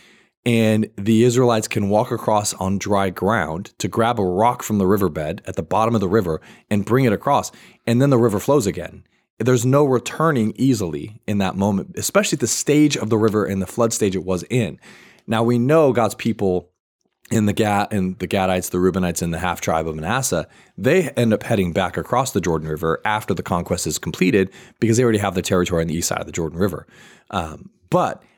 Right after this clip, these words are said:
I would, I would venture to say, speculate, if you will, that I don't think the flood, the river was at flood stage when that happened, when they went back across the land.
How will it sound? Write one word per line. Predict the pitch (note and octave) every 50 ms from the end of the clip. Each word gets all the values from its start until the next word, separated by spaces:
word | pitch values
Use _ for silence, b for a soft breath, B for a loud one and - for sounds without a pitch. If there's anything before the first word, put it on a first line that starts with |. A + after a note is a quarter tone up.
| b b
I | A#2+ B2 B2+
would, | C#3 C3 B2+ A2 -
I | - A2+ B2+
would | B2 A#2+ A2+ G#2 F#2+ _ _ - _ _ -
venture | G2 F2+ G#2 C3 C#3+ C#3 - C#3
to | A2+ A2
say, | - - A#2 A#2 B2
speculate, | A#2+ - - - A#2 A2 A2 - - B2+ B2 B2 B2
if | B2 B2 - A#2+
you | A#2
will, | A#2 B2+ C3 D3+ D#3 B B B B B B
that | - A2+
I | A2 G#2+
don't | A2+ B2+ B2 -
think | - B2 A2 -
the | G#2+
flood, | - - A2+ G#2 - - G2
the | G2+ F#2
river | F#2+ G#2 F#2 G2+
was | F#2+ F#2 F2
at | F#2 F#2
flood | - F#2+ F2+ F2
stage | - - F#2 E2+ E2 F2
when | F2+ E2+ E2+
that | D#2+ D2+
happened, | D#2+ D#2+ D#2+ - D2 D2 - -
when | - F2 E2+
they | E2
went | E2 E2+ D2
back | - E2+ D#2 - -
across | D2+ - D#2 D2+ -
the | - C#2
land. | C2+ - - - -